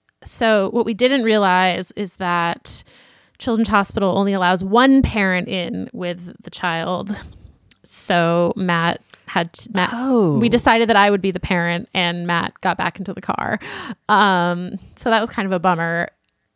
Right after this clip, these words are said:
Speaker 2: Is
Speaker 1: It,
Speaker 2: that
Speaker 1: it felt
Speaker 2: related to covid or is
Speaker 1: Yeah.
Speaker 2: that, okay.
Speaker 1: Yeah, it's a covid thing. And they take your temperature as you walk in.
Speaker 2: Good.
Speaker 1: Yeah.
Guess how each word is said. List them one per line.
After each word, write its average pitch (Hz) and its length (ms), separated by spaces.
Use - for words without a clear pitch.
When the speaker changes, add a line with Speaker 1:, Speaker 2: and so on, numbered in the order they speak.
Speaker 2:
Is 220 180
Speaker 1:
It, - 20
Speaker 2:
that 247 220
Speaker 1:
it 240 60
felt 254 180
Speaker 2:
related 202 460
to 175 100
covid 262 640
or 151 300
is - 60
Speaker 1:
Yeah. 180 260
Speaker 2:
that, - 220
okay. 156 280
Speaker 1:
Yeah, 185 200
it's 180 140
a - 40
covid 175 300
thing. - 200
And 214 120
they 202 100
take - 300
your 196 80
temperature 185 680
as 196 220
you 190 80
walk 175 240
in. 190 300
Speaker 2:
Good. 143 460
Speaker 1:
Yeah. 180 360